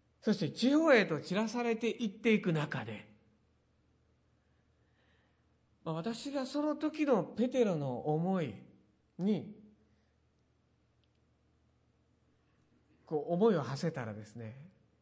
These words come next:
ペテロもとても心細かったと思いますね。でもペテロとしては何としてでも教会を守るんだと。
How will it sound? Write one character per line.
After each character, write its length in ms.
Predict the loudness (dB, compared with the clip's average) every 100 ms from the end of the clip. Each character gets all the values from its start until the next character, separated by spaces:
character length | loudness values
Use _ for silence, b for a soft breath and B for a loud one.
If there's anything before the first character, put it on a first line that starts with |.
| _ _ b b b b 2
ペ 180 | 4
テ 120 | 4 4
ロ 140 | 4
も 400 | 2 -4 -10 -18 -12
と 200 | -8 -4
て 160 | -2
も 140 | -2 -2
心 380 | -4 2 2
細 220 | 4 2 -2
か 100 | 0
っ 40 |
た 140 | 0
と 80 | 0
思 80 | -4
い 40 |
ま 120 | -8 -12
す 80 |
ね。 180 | -14 -14 -18 _ _ _ b b b
で 100 | 0
も 140 | 2 0
ペ 200 | -2 -2
テ 80 | -2
ロ 120 | -2
と 140 | -4
し 80 | -2
て 80 | -2
は 100 | -2
何 420 | 0 2 2 -2
と 200 | -2 -4
し 160 | -2 -4
て 120 | 0
で 160 | 2
も 360 | 2 2 2 B B B B B B B B B _ _ -2
教 240 | 0 0
会 160 | 0 0
を 60 |
守 320 | 2 2 2
る 80 | 2
ん 80 | 0
だ 100 | -6
と。 140 | -8